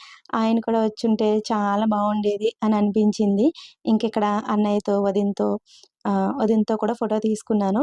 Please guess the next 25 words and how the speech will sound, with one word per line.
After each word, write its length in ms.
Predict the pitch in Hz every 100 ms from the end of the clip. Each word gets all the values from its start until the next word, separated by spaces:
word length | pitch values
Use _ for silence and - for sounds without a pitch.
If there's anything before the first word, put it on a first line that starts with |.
| 294
ఇంకా 200 | 226 247
అన్నయ్య 300 | 233 226 226
వాళ్ళు, 280 | 220 214 214 208
మా 120 | 208 208
తమ్ముడు 300 | 226 214 226
వాళ్ళు 260 | 214 214 233
అందరూ 360 | 220 220 240 269
ఇక్కడే 240 | 240 233
ఉన్నారు 280 | 240 220 220
కదండి. 360 | 220 208 202 262 - - - _ _ -
ఇంక 160 | 254 247
అందరితో 380 | 233 240 233 240
చాలా 200 | 240 226
మంచిగా 420 | 214 214 214 220 214
వీడియోస్, 460 | 220 214 220 214 220 214
ఫొటోస్ 400 | 214 202 214 214 214
తీసుకున్నాను. 680 | 214 208 - 208 190 196 294 - _ - - -
ఇంకిక్కడ 400 | 220 214 220 214
పెద్దన్నయ్య, 500 | 214 202 208 208 202 208
చిన్నన్నయ్య 460 | - 214 196 202 202 240
ఇద్దరు 280 | 214 208 202
కూర్చున్నారు. 540 | 208 - 214 196 202
ఇద్దరితో 420 | 247 202 202 202 202 254 - - _
కబుర్లు 340 | - 196 202 214
చెప్తున్నాను. 600 | 208 - 208 196 185